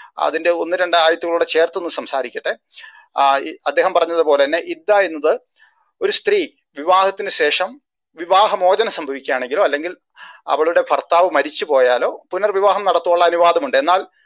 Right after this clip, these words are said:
അത് ഉടനടി നടക്കുവാൻ സാധിക്കില്ല. ഒരു, ആ, നിശ്ചിത കാലഘട്ടം കാത്തിരിക്കണം. കാരണം ആ സമയത്ത് അവൾ ഗർഭിണിയാണോ എന്ന് അറിയുവാൻ വേണ്ടിയുള്ള കാത്തിരിപ്പാണ്. ഇതിനെയാണ് ഇദ്ദ എന്ന് വിളിക്കുന്നത്. അദ്ദേഹം പറഞ്ഞ അതേ ത-, ഏ, കാര്യം തന്നെയാണ്. ആ, എന്നാൽ ഖുർആൻ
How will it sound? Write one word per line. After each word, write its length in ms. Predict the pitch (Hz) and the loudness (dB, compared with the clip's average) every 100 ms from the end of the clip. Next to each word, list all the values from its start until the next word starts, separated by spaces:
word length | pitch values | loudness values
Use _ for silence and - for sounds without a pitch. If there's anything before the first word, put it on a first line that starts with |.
| _ | _
അത് 100 | 190 | 0
ഉടനടി 360 | 202 214 233 240 | 2 4 2 2
നടക്കുവാൻ 420 | 190 180 214 202 | 2 2 2 0
സാധിക്കില്ല. 520 | 175 202 151 160 156 | 0 -2 -2 -4 -2
ഒരു, 320 | 175 180 180 _ _ - - - | 0 -2 -4 _ _ -20 -16 -2
ആ, 240 | 151 151 156 | 2 2 0
നിശ്ചിത 280 | 170 - 220 | -4 0 2
കാലഘട്ടം 480 | 196 180 190 190 233 | 2 2 2 0 0
കാത്തിരിക്കണം. 480 | 180 185 - 127 117 - | 0 0 -4 -6 -8 -4
കാരണം 340 | 147 147 165 254 _ _ _ | -2 -2 -4 -8 _ _ _
ആ 140 | 160 | -2
സമയത്ത് 460 | 190 180 156 156 175 | 0 -2 -2 -4 0
അവൾ 200 | 151 151 | 0 0
ഗർഭിണിയാണോ 800 | 135 139 - 185 175 147 165 185 | 0 0 -4 -4 0 2 2 0
എന്ന് 120 | 165 | 0
അറിയുവാൻ 380 | 147 151 156 156 | 0 0 -2 -2
വേണ്ടിയുള്ള 380 | 156 156 165 - - | -6 -4 -6 -8 -2
കാത്തിരിപ്പാണ്. 500 | 147 151 143 120 117 | -2 0 -4 -4 -4
ഇതിനെയാണ് 360 | 139 170 175 202 | -8 -4 -2 -2
ഇദ്ദ 200 | 190 190 | -2 0
എന്ന് 180 | 185 165 | 0 -2
വിളിക്കുന്നത്. 340 | 143 131 120 | -6 -6 -4
അദ്ദേഹം 240 | 127 156 | 0 0
പറഞ്ഞ 300 | 151 143 156 - _ - _ | 0 -2 -4 -6 _ -20 _
അതേ 160 | - 170 | 0 0
ത-, 120 | - | 0
ഏ, 280 | 180 170 170 - | 0 0 0 0
കാര്യം 200 | 165 170 | 0 0
തന്നെയാണ്. 340 | 147 139 170 - - - _ 135 | -2 -2 -2 -10 -20 -20 _ -2
ആ, 260 | 135 131 | 0 0
എന്നാൽ 340 | - 175 208 214 | -2 0 2 0
ഖുർആൻ 600 | - 202 202 220 233 | -2 0 2 2 -2